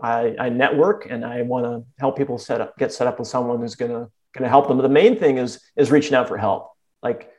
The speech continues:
it's okay to do that. It's a sign of strength. If in doubt, reach out, ask for help, do a couple sessions. And if it's, if you're,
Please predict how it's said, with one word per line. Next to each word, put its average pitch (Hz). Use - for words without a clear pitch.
it's -
okay 139
to 127
do 123
that. 117
It's 113
a 110
sign 127
of 120
strength. 113
If 139
in 123
doubt, 113
reach 131
out, 113
ask 113
for 101
help, 104
do 127
a 127
couple 117
sessions. 110
And 117
if 110
it's, -
if 123
you're, 107